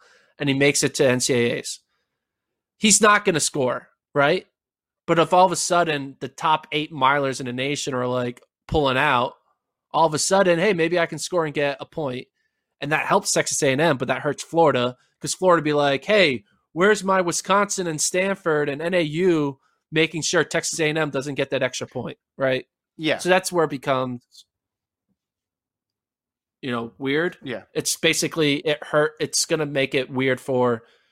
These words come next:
Speaker 1: these power track programs who have that one or two points in the eight hundred and up.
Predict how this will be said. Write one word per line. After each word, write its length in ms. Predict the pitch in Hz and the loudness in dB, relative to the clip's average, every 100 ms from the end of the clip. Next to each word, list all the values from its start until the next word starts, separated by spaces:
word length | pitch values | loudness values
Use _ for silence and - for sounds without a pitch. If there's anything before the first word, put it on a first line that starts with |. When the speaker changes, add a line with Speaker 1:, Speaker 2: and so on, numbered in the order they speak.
| _ _ _ _ _ | _ _ _ _ _
Speaker 1:
these 220 | 143 127 - | -2 -2 -2
power 520 | - 143 135 135 123 | -2 2 4 4 2
track 500 | - 147 131 - - | 0 -2 -2 -4 -8
programs 520 | 131 120 127 123 - | -6 -4 -4 -6 -6
who 140 | 139 | -8
have 440 | 123 139 131 120 - | -2 2 2 0 -2
that 260 | 131 123 | -2 -2
one 380 | 131 127 135 135 | -6 -2 0 2
or 80 | 127 | -2
two 200 | - 135 | -4 -10
points 580 | - 139 123 120 - - _ _ _ | -6 -4 -4 -4 -10 -12 _ _ _
in 120 | 131 | -8
the 180 | 117 123 | -4 -4
eight 140 | 131 | -6
hundred 300 | 127 120 120 | -10 -8 -8
and 120 | 123 | -8
up. 200 | 139 - | -10 -12